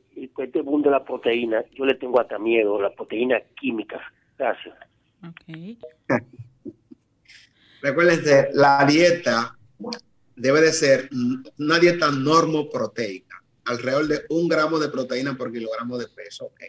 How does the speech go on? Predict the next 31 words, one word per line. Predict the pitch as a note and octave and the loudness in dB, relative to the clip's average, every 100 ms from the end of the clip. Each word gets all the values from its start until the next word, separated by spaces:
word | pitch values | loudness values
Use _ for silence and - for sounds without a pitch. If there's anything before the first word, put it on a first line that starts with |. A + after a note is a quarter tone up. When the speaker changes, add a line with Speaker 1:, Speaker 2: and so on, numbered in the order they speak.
| _ _ _ _ _ _ _ _ _ - | _ _ _ _ _ _ _ _ _ 0
Speaker 3:
Hay | E3+ | 2
personas | G3 - F3+ D#3+ D3+ | 2 4 4 2 -2
que | - C#3 - | -2 -2 -2
ingieren | C#3+ C3+ D3+ E3+ | -2 0 0 2
proteína | E3 D#3+ D3 D3+ C#3+ | 2 2 0 -2 -4
en | C3+ B2 | -6 -6
exceso. | A2+ - B2 G2+ - - _ _ | -6 -6 -6 -8 -10 -20 _ _
Por | - | -10
ejemplo, | B2 C3 B2+ B2+ A#2+ | -6 -4 -4 -6 -8
personas | B2 A2+ D3 D3 | -12 -6 -4 -4
que | B2+ | -4
ingieren | B2 C3 C#3 | -6 -4 -4
hasta | C3 C#3+ | -4 -6
uno | C3 C3 C#3+ | -6 -10 -10
punto | C#3+ C#3 | -8 -8
cinco | C3 C#3+ C#3 | -8 -8 -6
gramos | C3 B2+ C#3+ | -4 -4 -6
de | C#3 | -8
proteína | - B2 B2+ B2+ | -8 -8 -8 -8
por | - | -12
kilogramo | - A2 A2+ B2+ | -12 -10 -8 -8
de | C3 | -8
peso, | C#3+ C3 - A#2 _ _ _ | -4 -4 -6 -12 _ _ _
sobre | A#2+ A#2+ | -6 -4
todo | C#3 | -2
esos | C3 C3 | 0 -2
pacientes | C3 C3 C#3 B2+ C3 | -4 -6 -6 -8 -8
que | B2+ | -10
están | B2+ A#2+ B2 | -10 -10 -10
en | A#2+ A#2+ | -10 -10
gimnasio. | A2+ A2 G#2+ G#2+ G2+ - | -8 -10 -10 -12 -12 -16